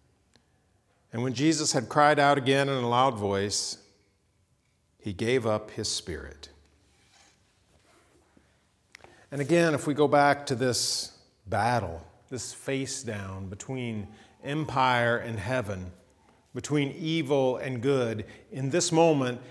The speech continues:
it seems clear who's won on that Friday afternoon.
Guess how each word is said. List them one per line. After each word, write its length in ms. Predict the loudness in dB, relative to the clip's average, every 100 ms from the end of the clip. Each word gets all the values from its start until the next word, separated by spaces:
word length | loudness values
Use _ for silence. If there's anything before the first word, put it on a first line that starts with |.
| -14
it 80 | -10
seems 360 | -4 0 0 -2
clear 920 | -12 -4 2 4 4 2 -2 -8 -20 -20 _ _ _ -6
who's 160 | -4 0
won 380 | 0 0 -2
on 100 | -4
that 160 | -6 -6
Friday 340 | -4 -2 -2
afternoon. 540 | -4 -6 -8 -8 -10